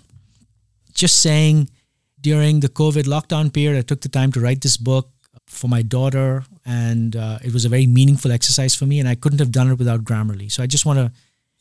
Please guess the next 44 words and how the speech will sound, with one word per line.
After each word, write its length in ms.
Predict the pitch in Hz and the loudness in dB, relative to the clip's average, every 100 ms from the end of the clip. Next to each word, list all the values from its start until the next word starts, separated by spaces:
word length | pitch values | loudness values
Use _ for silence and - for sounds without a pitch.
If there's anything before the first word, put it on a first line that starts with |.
| _ | _
express 520 | - - - 151 143 - | -6 -4 0 0 0 0
my 100 | 127 | -2
appreciation 720 | 120 143 143 139 127 - 120 | 0 0 0 0 0 0 0
for 480 | 117 123 117 110 110 _ _ _ _ | -2 -4 -2 -2 -6 _ _ _ _
your 160 | 120 120 | -2 -2
product 600 | - 135 135 135 - - - | 0 0 0 -2 -6 -14 -6
and 120 | 123 | -4
how 100 | 123 | 0
you've 160 | 127 117 | 0 0
helped 260 | 135 120 | -2 -2
me 260 | 120 110 104 - _ _ _ _ - 135 | -2 -2 -4 -14 _ _ _ _ -16 0
do 140 | 156 | 2
this 160 | 143 135 | 4 4
meaningful 400 | 131 135 127 123 | 4 4 2 -2
thing 200 | - 127 | 0 0
for 120 | 127 | 0
my 120 | 117 | -2
daughter." 360 | 107 110 104 107 | -2 -4 -6 -8
So 360 | - 139 123 117 - _ _ _ _ _ | -4 -2 -2 -4 -12 _ _ _ _ _
it 60 | 185 | 0
was 140 | 196 | 2
just 140 | - 175 | 2 0
a 40 | |
very 200 | 170 202 | 2 2
wonderful, 540 | 143 123 147 156 165 | 2 2 2 2 0
touching 440 | 147 135 - 143 123 | 0 0 2 4 6
moment. 560 | 113 120 165 - - - _ _ _ _ | 6 4 2 -4 -10 -16 _ _ _ _
I 60 | 127 | 0
shared 300 | - 135 139 | 2 2 2
it 160 | 147 | 0
with 220 | 143 131 | -2 -2
internally 720 | 139 123 127 127 131 139 139 | 2 2 4 4 4 2 -2
inside 360 | 139 123 - 120 | -2 -4 -4 -4
the 60 | 120 | -2
company 420 | 127 127 160 160 | -2 -2 0 0
because 460 | 139 127 123 107 - _ _ _ - | -2 0 0 0 -2 _ _ _ -4
I 60 | |
always 240 | 139 226 226 | 0 2 2
wanna 140 | 220 | 0
connect 440 | - - 139 156 127 | 0 2 4 2 -2
back 240 | 135 135 | -2 -2
to 100 | - | -2
our 120 | 127 113 | 0 2
mission. 460 | 110 117 135 165 | 4 2 2 -2